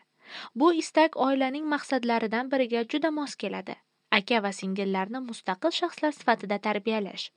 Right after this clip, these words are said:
Lekin bu maqsadga erishish uchun qanday qurbonliklar qilish kerak?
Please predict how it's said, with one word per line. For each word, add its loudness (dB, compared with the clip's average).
Lekin 6
bu 2
maqsadga 4
erishish 2
uchun -2
qanday 4
qurbonliklar 4
qilish 0
kerak? -2